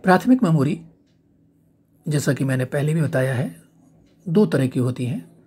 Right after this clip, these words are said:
पहली है प्राइमरी मेमोरी, रैम। रैम stand for random access memory। इसकी प्रमुख गुण निम्न प्रकार हैं। यह एक अस्थायी या वोलेटाइल मेमोरी है। यह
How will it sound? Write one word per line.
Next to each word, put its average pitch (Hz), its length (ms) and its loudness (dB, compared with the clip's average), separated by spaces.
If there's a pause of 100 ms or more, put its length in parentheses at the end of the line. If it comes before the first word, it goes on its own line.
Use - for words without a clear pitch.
(880)
पहली 143 280 0
है 131 280 -6 (260)
प्राइमरी 139 360 0
मेमोरी, 127 400 0
रैम। 131 320 0 (680)
रैम 208 220 8
stand 170 340 0
for 139 260 2 (220)
random 135 400 0
access 120 220 -4
memory। 120 340 -2 (260)
इसकी 143 240 -4
प्रमुख 151 360 -2 (720)
गुण 131 220 -2
निम्न 123 220 0
प्रकार 120 300 -4
हैं। 196 340 -10 (920)
यह 165 380 2
एक 139 180 -6 (580)
अस्थायी 143 540 -4 (260)
या 127 200 0
वोलेटाइल 123 460 0
मेमोरी 120 320 -2
है। - 260 -6 (240)
यह 196 300 2